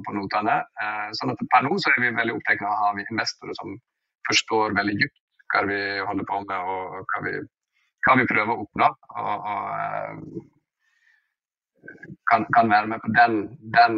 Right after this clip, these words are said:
delen av reisen. Men jeg ser nok for meg at vi, ja, det,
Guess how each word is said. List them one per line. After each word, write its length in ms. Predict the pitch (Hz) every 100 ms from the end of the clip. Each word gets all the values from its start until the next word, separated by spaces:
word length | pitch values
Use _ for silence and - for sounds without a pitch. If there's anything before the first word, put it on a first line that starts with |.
| 98
delen 240 | 104 101 98
av 100 | 95 95
reisen. 320 | 98 - 104
Men 220 | 117 120 - _ _ _ _ _ _ _ _ _ _ _ _ _ -
jeg 500 | 110 113 107 104 110 - _ -
ser 240 | 135 139
nok 140 | - -
for 160 | 107
meg 160 | 135 123
at 160 | 98 -
vi, 100 | 98 101 101 101 98 104 98 92
ja, 80 | - -
det, 140 | -